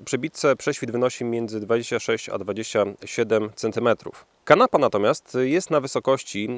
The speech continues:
e, dziewięciuset piętnastu milimetrów i choć jej wysokość, e, może przerazić na papierze, to wierzcie lub nie, ale stosunkowo niska masa motocykla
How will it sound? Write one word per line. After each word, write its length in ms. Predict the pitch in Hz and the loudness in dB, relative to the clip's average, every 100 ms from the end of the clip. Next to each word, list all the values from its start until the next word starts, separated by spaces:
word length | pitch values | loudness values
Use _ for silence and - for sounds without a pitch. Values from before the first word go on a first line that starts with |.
| 113 117 110 | -4 0 0
e, 100 | 107 | -2
dziewięciuset 600 | 117 123 143 147 139 123 | -4 -2 -2 -4 -6 -4
piętnastu 440 | - 131 123 - | -6 0 0 2
milimetrów 720 | 98 95 92 - 170 - - 113 113 | -2 0 -2 -2 -6 -6 -12 -10 -8
i 160 | 135 139 | -8 -4
choć 480 | - 131 - - | 2 2 2 -8
jej 180 | 127 135 | -4 -2
wysokość, 760 | 123 120 139 - 120 - - - | -2 -2 -2 0 -4 -2 -10 -4
e, 180 | 113 110 | -2 0
może 240 | 113 113 | -2 -4
przerazić 520 | - 117 123 113 101 | -2 2 2 2 -4
na 80 | 117 | -2
papierze, 400 | 110 107 107 139 | -2 -2 0 0
to 200 | 151 143 | -2 -2
wierzcie 280 | 127 143 - | -2 -4 -2
lub 120 | 120 | -2
nie, 120 | 127 | 0
ale 140 | 123 120 | 0 0
stosunkowo 460 | - 117 110 113 | -4 -6 -4 -2
niska 280 | 117 123 - | -2 -2 -2
masa 260 | 120 123 117 | 0 0 -2
motocykla 540 | 101 95 - 87 127 | -2 -4 -8 0 0